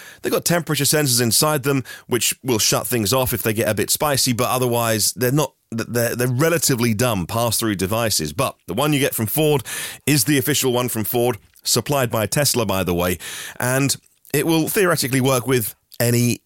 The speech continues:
E V because it's just passing through the signal. Now, lots of people today have been talking about how it's great because they think the Tesla network is, the superchargers are, you know, so much, so much better than using C C S. It's also worth reminding those people that the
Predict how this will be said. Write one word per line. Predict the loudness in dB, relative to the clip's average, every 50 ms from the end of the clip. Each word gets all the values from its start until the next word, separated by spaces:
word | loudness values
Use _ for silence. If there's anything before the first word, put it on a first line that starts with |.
| _
E | 2 2 4 4
V | 4 2 2 0 0
because | -4 -4 -4 -2 -2
it's | -2 -2 -2
just | 0 0 0 0 -2
passing | -2 -2 -2 0 0 -2 -2
through | 0 0 2 2 2 2 2 0 -2
the | -2 -2
signal. | 0 2 2 2 2 0 -2 -4 -8 -8 _ 0
Now, | 2 2 2 0 -2 -4 -8 -14 -8 -4
lots | -2 0 0 0
of | 0 0
people | 0 0 0 0 -2 -4
today | -4 -4 -2 0 0 2 2 2 2 2
have | 2 0
been | 0 -2
talking | -2 -2 -2 -2
about | -2 -2
how | -2 -4
it's | -6 -8
great | -8 -4 -2 0 2 2 0 0 -4
because | -6 -8 -6 -4 -4
they | -4
think | -2 -4 -4 -4
the | -4
Tesla | -4 -2 -2 -2 0 0 -2 -2 -2 -4
network | -4 -4 -2 -2 -2 -2 -2 -2 -4 -8 -6 -4
is, | -4 -4 -4 -4
the | -4 -2
superchargers | -2 -2 -2 -2 -2 0 0 0 0 0 0 0 0 0
are, | -2 -4 -4 _ _ _ _ _ _ _ _ _ _ _ -16 -12 -8
you | -6
know, | -4 -2
so | 0 0 0
much, | 0 0 0
so | 0 0 0
much | -2 -2 -4 -4
better | -4 -2 0 0 2 2 2 2 2
than | 2 0 -2 -2 -6 -10 -12 -12 -12 -14 -14 -16 -18 -18 -8 -2
using | 0 0 2 2 2 2
C | 2 2 2
C | 2 2 2 2
S. | 2 2 2 2 2
It's | 0 2 2
also | 2 2 2 2 2 2
worth | 2 2 0 0 0
reminding | 0 0 0 0 0 0
those | 0 -2 -2
people | 0 0 0 2 2 2 2
that | 2 2 0
the | 0 0 0 0